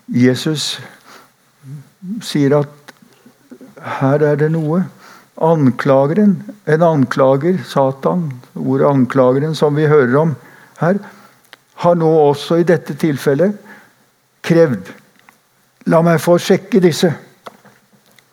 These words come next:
her.» Ehm, og det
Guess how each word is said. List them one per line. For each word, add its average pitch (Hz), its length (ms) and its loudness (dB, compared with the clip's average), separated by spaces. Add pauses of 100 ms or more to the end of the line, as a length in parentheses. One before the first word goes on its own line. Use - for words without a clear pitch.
(880)
her.» 123 240 0 (2000)
Ehm, 143 380 2 (4000)
og 160 160 -2
det 180 80 4